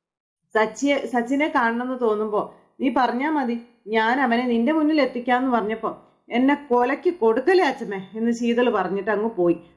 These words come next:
"ഓ, പിന്നെ കൊലയ്ക്ക് കൊടുത്തു, നീയൊക്കെ ഇവിടുന്ന് പോകുന്ന അടി എനിക്കിഷ്ടം" എന്ന് പറഞ്ഞുകൊണ്ട് ഇങ്ങനെ സരസ്വതി അമ്മ അവിടെ നിൽക്കുക. ഇതെല്ലാം കഴിഞ്ഞ് പിന്നെ കാണിക്കുന്ന പൂജ ആട്ടോ. പൂജ ഇങ്ങനെ കിടക്കാനുള്ള തയ്യാറെടുപ്പുകളും കാര്യങ്ങളും നടത്തിക്കൊണ്ടിരിക്കുമ്പോ ദേ അങ്ങോട്ടേക്ക് വരും നമ്മുടെ പങ്കജ്. "നമുക്കേ മാള് വരുന്ന് പോകാന്നും" പറഞ്ഞു.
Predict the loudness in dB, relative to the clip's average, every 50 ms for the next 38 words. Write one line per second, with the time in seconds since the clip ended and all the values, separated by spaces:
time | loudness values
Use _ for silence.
0 | _ _ -2 -2 0 2 0 0 0 0 -4 -6 -6 -8 -8 -6 -6 -4 -2 0
1 | 2 2 0 0 -2 -4 -2 0 0 0 0 0 0 0 0 2 0 0 2 2
2 | 4 4 4 4 2 2 2 2 0 0 0 0 -2 -2 -2 -4 -6 -6 -6 -8
3 | -8 -4 0 0 2 2 0 0 -2 -2 0 0 0 0 -2 0 -2 -2 -2 -2
4 | -4 0 0 0 2 2 2 2 2 0 0 -2 -2 -4 -4 -4 -8 -20 _ _
5 | _ _ _ _ _ 2 2 4 4 2 2 0 -2 -2 -2 -2 -2 -2 -2 0
6 | 0 0 0 0 0 0 -2 -2 -2 0 0 0 2 2 2 0 0 0 0 -2
7 | -2 0 0 0 2 2 2 0 0 0 0 0 0 0 0 0 0 0 0 0
8 | 0 2 2 2 2 0 -2 -2 -2 0 0 0 0 0 0 0 0 0 -2 -4
9 | -2 -2 -4 -4 -4 -4 -4 -2 0 2 2 2 2 0 0 2 0 0 -2 -4
10 | -18 _ _ _ _ _ _ _ -2 0 0 0 -2 -6 -14 -10 -6 -2 0 0
11 | 0 0 0 0 0 0 0 0 0 -2 -4 -4 -4 -4 -2 -2 -2 0 0 -2
12 | -2 -2 -2 -2 -2 -2 0 2 0 0 0 -2 -4 0 0 2 2 2 2 2
13 | 2 2 0 0 -2 -2 -2 0 0 0 0 0 -2 -2 -2 -2 -2 -4 -4 -6